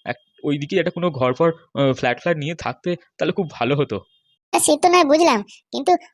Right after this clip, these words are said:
Speaker 2: পাদু তো আর আলাদা থাকেনি ছোট থেকে, তাই না? ও আলাদা থাকবে না কো, ও আমাদের সাথেই থাকবে।
Speaker 1: আরে, আমরা তো পাদুকে কোনো কাজ করতে দেবো না,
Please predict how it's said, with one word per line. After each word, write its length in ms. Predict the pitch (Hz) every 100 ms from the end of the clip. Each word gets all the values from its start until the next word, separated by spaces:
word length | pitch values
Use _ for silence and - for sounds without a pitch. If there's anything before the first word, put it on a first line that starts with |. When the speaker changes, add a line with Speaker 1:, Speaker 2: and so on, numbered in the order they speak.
| _
Speaker 2:
পাদু 280 | - 175 240
তো 120 | 302
আর 120 | 339 339 - _
আলাদা 300 | - 190 285
থাকেনি 320 | 277 226 349
ছোট 180 | 330 294
থেকে, 200 | 262 233
তাই 160 | 233 302
না? 140 | 330 233 _ _
ও 80 | - 240
আলাদা 320 | 453 277 311
থাকবে 340 | 247 233 277
না 100 | 214
কো, 100 | 185 165 _ _
ও 40 | 214
আমাদের 300 | 240 196 208
সাথেই 220 | 254 339 359
থাকবে। 240 | 196 196 165 - _ _ _ _ -
Speaker 1:
আরে, 160 | 131 208 _ _
আমরা 220 | 117 127
তো 100 | 156
পাদুকে 300 | 170 123 165
কোনো 160 | 180 190
কাজ 180 | 110 151
করতে 200 | 180 202
দেবো 120 | 175
না, 180 | 127